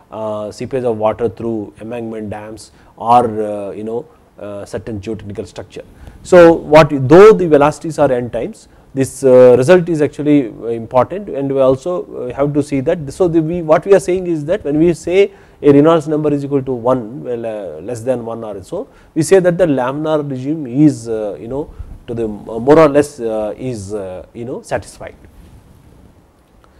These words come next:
Now, after having, uh, scaled down, uh, the seepage force and seepage, uh, you know, pressure, and, uh, then let us look into, you know, deduce what is the s-, time scale factor.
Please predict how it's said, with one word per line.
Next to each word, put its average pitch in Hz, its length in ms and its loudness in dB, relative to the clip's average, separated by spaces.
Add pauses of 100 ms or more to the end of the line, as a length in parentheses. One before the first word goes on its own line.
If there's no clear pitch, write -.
(1700)
Now, 202 540 6 (220)
after 185 360 0
having, 180 480 2
uh, 147 360 6
scaled 160 360 4
down, 170 360 6
uh, 135 100 4
the 123 160 -4
seepage 147 420 2
force 147 360 4
and 117 120 -10
seepage, 123 520 -8
uh, 107 500 -2
you 110 80 -10
know, 113 160 -8
pressure, 139 480 -2 (480)
and, 120 320 -2
uh, 113 360 2
then 170 240 -2
let 180 180 -2
us 185 80 0
look 170 180 -2
into, 185 480 -2
you 151 60 -10
know, 156 100 4
deduce 139 360 2
what 127 200 2
is 131 80 -8
the 131 60 -8
s-, - 160 -14
time 131 240 -8
scale 110 260 -12
factor. - 380 -20